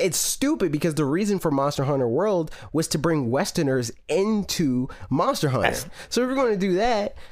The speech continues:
Speaker 1: uh, maybe make the game less obtuse. <laughs>
Speaker 2: Yeah,
Speaker 1: You know,
Speaker 2: exactly.
Speaker 1: like, yeah.
Speaker 2: Change, like, yeah, l-, exactly. Like, that's, that's the first time I ever heard somebody try to defend something being antiquated, and, and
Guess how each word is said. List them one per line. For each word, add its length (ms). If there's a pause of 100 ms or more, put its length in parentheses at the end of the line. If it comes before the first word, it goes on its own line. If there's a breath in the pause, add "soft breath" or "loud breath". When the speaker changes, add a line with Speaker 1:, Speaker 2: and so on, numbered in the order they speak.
(220 loud breath)
Speaker 1:
uh, 540
maybe 320
make 240
the 40
game 400
less 240
obtuse. 300
<laughs> 100
Speaker 2:
Yeah, 120
Speaker 1:
You 60
know, 40
Speaker 2:
exactly. 480
Speaker 1:
like, 100
yeah. 80
Speaker 2:
Change, 300
like, 160
yeah, 260 (140)
l-, 240
exactly. 640
Like, 500 (640)
that's, 160
that's 160
the 80
first 160
time 100
I 100
ever 180
heard 120
somebody 240
try 160
to 120
defend 320
something 160
being 160
antiquated, 500
and, 220
and 220